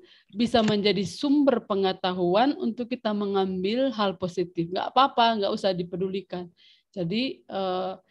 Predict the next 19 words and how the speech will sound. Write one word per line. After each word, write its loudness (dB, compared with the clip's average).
setiap -4
orang 2
punya 0
masa -2
lalu, -2
setiap -6
orang 2
punya 2
sisi -4
gelap. 0
Jadi 0
pakai -2
itu -2
sebagai 0
kekuatan, -2
nggak -2
masalah, 2
terusin 2
aja. 2